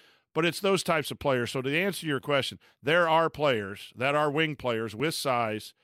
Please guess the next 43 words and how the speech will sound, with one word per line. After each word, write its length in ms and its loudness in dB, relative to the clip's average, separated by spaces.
with 260 -2
some 300 2
ability 400 2
to 80 -4
shoot, 400 -2
some 260 -4
ability 360 2
to 60 0
get 220 -6
to 80 -8
the 100 -8
rim. 400 -2
It, 400 -4
uh, 400 2
and 140 -2
so 400 2
the, 280 -8
Indiana's 480 2
doing 260 2
their 120 0
due 220 -2
diligence. 580 -2
They 260 2
know 220 2
they 140 2
need 240 -4
those, 400 -2
those 200 -4
players 380 -2
as 140 -8
much 200 -4
as 140 -10
we 160 -4
do, 320 0
uh, 480 0
and, 220 -2
and 100 -2
they're 220 0
watching 520 -2
film 440 0
every 480 0
day 460 2
and, 320 -6